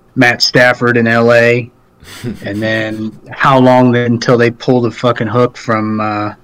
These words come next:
Speaker 1: Andy Dalton for Justin Fields. And then the other one would be seeing Jameis take over for the Saints against the Packers.
Speaker 2: Oh, shit. Yo, that's true, bro. It's mad games. Man, Red Zone is about to be popping. My boy Chris Hansen.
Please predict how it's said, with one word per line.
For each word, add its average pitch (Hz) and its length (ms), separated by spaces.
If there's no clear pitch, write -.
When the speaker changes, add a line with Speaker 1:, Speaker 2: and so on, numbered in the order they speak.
Speaker 1:
Andy 120 280
Dalton 123 400
for 117 160
Justin 117 340
Fields. 113 600
And 107 160
then 107 140
the 107 120
other 113 200
one 107 240
would 104 160
be 110 360
seeing 113 320
Jameis 113 460
take 117 260
over 107 180
for 104 160
the 101 60
Saints 117 420
against 101 220
the 107 60
Packers. 104 580
Speaker 2:
Oh, - 20
shit. - 500
Yo, 90 300
that's - 340
true, 117 400
bro. - 360
It's 139 220
mad 90 380
games. 85 560
Man, 69 320
Red 85 200
Zone 82 220
is 76 120
about 78 200
to 80 80
be 76 180
popping. - 580
My 73 80
boy 73 140
Chris - 400
Hansen. 98 640